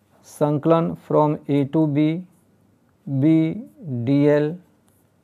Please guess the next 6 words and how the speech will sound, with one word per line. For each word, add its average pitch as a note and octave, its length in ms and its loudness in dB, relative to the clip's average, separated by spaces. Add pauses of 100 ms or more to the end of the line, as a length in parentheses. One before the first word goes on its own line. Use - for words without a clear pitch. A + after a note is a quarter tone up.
(280)
cos C#3 420 0 (180)
zero D3 480 0 (1800)
is E3 240 0
equal C#3+ 320 2
to C#3 160 0
B D#3 480 0